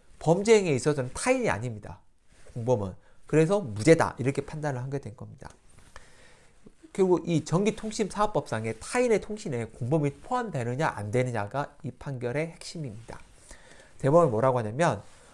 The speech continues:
보이스피싱 유인책과 피해자들 상시의 통신은 타인의 통신에 해당한다. 그러니까 유인책이 한 그 통신을 연결한 거 이거 타인의 통신 된다 라고 해가지고 그냥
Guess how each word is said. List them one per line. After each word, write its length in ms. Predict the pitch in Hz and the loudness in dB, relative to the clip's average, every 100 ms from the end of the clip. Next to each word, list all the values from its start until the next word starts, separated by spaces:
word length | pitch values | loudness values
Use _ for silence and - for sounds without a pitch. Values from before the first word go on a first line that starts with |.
| - - - | -20 -20 -2
보이스피싱 640 | 190 214 - 190 170 117 | -2 -2 -4 -4 -2 -2
유인책과 880 | 107 175 185 165 - 107 120 156 160 | 0 0 0 -2 0 0 0 -4 -8
피해자들 440 | - 247 208 160 | -2 2 4 2
상시의 380 | 151 175 165 143 | -2 -4 -2 -2
통신은 560 | - 196 196 156 165 139 | -4 -8 -4 -2 -2 -4
타인의 360 | - 233 220 202 | -4 -2 -2 -6
통신에 320 | 202 190 175 | -8 -8 -6
해당한다. 500 | 202 196 196 151 - - - - _ _ _ _ _ _ _ _ | -4 -6 -2 -2 -2 -8 -20 -20 _ _ _ _ _ _ _ _
그러니까 240 | - 156 120 | -4 -2 0
유인책이 560 | 202 226 - 202 165 | 0 2 6 6 6
한 320 | 165 185 170 151 | 2 2 0 -4
그 240 | 151 139 - - | -4 -6 -8 -12
통신을 720 | - 208 220 180 202 117 - - - _ _ _ - | -8 -2 2 4 4 4 -2 -20 -20 _ _ _ 0
연결한 420 | 127 160 196 160 | 4 6 6 6
거 380 | 110 120 175 - - - | 2 0 -2 -8 -20 -2
이거 340 | 143 170 190 | 6 8 8
타인의 400 | 190 247 240 202 | 6 0 0 0
통신 300 | 196 196 190 | -4 -8 -8
된다 360 | 160 107 107 85 - - _ - | -8 -4 -4 -4 -10 -20 _ -6
라고 400 | 110 117 139 151 | 0 2 2 2
해가지고 640 | 165 170 127 156 190 220 - - - | 2 0 0 -2 -2 -4 -12 -20 -12
그냥 280 | - 190 | -8 -8